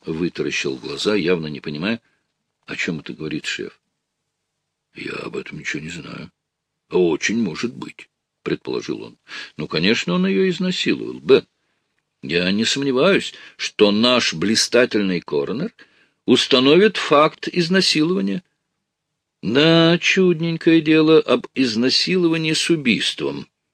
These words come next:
громко заключил Пикелес. «Вот что нам сейчас нужно.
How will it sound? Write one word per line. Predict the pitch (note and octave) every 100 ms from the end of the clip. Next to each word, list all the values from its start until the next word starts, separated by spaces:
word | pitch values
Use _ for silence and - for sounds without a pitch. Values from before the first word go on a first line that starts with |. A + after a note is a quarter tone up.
| _ _
громко | - - F#2+ B2 - C3
заключил | A#2+ - D#2 F#2+ F#2+
Пикелес. | - - C2+ B1+ - - _ - -
«Вот | - F#2 F3+ A3
что | - E3+
нам | D3 E3+
сейчас | - - C#3+ C3+ -
нужно. | A2 - -